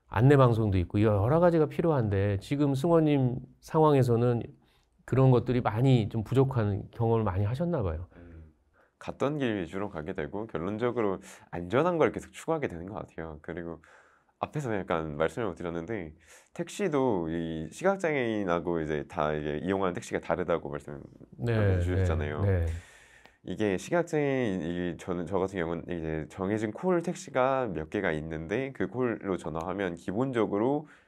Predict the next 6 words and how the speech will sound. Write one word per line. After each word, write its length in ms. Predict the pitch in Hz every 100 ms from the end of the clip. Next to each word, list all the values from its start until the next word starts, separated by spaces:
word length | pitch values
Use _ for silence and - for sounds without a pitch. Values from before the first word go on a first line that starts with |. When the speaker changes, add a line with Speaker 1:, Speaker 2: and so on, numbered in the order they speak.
| _
Speaker 2:
두세, 360 | - 104 135 165
저희도 560 | - 92 90 85 82 78 - - _ _ _ _
오늘도 300 | 98 127 139
안 100 | 85
잡혀가지고 420 | 92 - 90 73
그냥 340 | 71 80 69